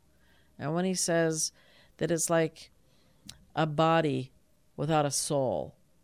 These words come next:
if it's just founded on a physical relationship.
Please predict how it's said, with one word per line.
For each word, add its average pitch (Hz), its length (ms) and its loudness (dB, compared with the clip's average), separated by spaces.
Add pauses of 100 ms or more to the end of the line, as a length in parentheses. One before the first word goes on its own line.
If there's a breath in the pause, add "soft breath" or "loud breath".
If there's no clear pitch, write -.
(140)
if 147 160 -4
it's 147 140 -2
just 160 200 -4
founded 156 760 0
on 131 540 -4
a - 100 -8
physical 139 500 -6
relationship. 123 840 -8